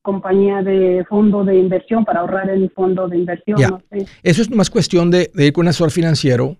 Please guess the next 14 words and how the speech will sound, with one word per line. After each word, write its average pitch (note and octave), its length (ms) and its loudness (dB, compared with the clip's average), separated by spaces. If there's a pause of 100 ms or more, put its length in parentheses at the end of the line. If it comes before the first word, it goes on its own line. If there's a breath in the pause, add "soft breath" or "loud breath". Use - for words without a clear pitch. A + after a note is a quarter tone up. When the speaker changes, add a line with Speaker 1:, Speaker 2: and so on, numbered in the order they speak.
Speaker 2:
de C#3 160 2
abrir C3+ 280 4
la D#3+ 100 4
cuenta, C3 400 0
así B2+ 160 0
como D#3 280 0 (100)
tienen E3+ 260 2
cuenta F3+ 320 2
de E3 80 4
banco, D3+ 480 0 (320)
Ivette. F3 300 -2 (1000)
Speaker 1:
Sí, A3+ 300 -6
Speaker 2:
Ok, - 200 0
Speaker 1:
sí, - 80 -6